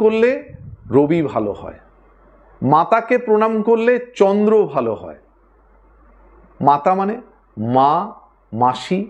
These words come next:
মায়ের স্থানে স্থানীয়, মাতৃস্থানীয় যারা রয়েছে, তাদেরকে যদি আপনি প্রণাম করেন, তাহলে চন্দ্র ভালো হয়। পিতৃস্থানীয়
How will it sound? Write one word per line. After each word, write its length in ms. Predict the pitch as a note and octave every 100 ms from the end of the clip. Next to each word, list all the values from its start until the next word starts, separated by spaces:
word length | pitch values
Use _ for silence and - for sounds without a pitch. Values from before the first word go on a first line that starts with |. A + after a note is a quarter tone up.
| _ _ _ -
মায়ের 600 | A#2+ C#3 D#3 F#3+ G#3+ G#3+ - - - _ _ -
স্থানে 440 | - - C#3+ D#3 C#3+ - - -
স্থানীয়, 380 | - C#3+ C3+ A#2+ G#2
মাতৃস্থানীয় 800 | C#3 - G#3 G#3 - E3+ F#3 G3 D3
যারা 180 | C3 A#2+
রয়েছে, 220 | A2 G2+ G2 -
তাদেরকে 340 | B2 D#3+ G#3 G3
যদি 120 | D3+ C#3+ B2+
আপনি 140 | C#3 B2
প্রণাম 260 | B2 C3 C#3+ B2+
করেন, 200 | G#2 F2+ D#2+ _ - - - - _ - - _ - - -
তাহলে 320 | A#2 D3+ F#3+ G#3 - - - - -
চন্দ্র 300 | D3+ D3+ C#3 A#2
ভালো 180 | G#2+ F#2+ F2+
হয়। 160 | - _ _ _ _ _ _
পিতৃস্থানীয় 840 | F#3+ G3+ - A#3 A#3+ - G#3+ G#3+